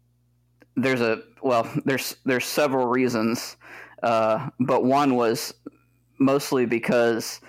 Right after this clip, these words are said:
Flight Sim has done, like, so much for me. Like, it really has. Like, the, the community and,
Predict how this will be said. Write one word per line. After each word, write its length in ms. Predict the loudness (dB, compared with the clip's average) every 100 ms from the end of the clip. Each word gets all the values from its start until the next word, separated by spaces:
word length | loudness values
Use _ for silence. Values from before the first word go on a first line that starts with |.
| -20 -20 -20 -20 _ _ _ _ _ _ -14
Flight 340 | -2 0 0
Sim 360 | 0 0 2 2
has 260 | 0 -2
done, 680 | 0 0 2 2 0 -4 -18 _ _ _ _ _ _ _ _ _ _ _ _ -4
like, 240 | -2 -2
so 360 | -4 -4 0 2
much 460 | 2 2 -2 -6 -10 -18
for 240 | -8 -2
me. 300 | 0 0 -2 -6 -4
Like, 240 | -2 -2
it 120 | -2
really 300 | 0 2 2
has. 320 | 2 0 0 -2
Like, 240 | -4 0
the, 280 | 0 2 0 -8 -18 -20 -10
the 120 | -4
community 800 | -4 0 2 2 2 2 0 0
and, 520 | -2 0 0 0 -2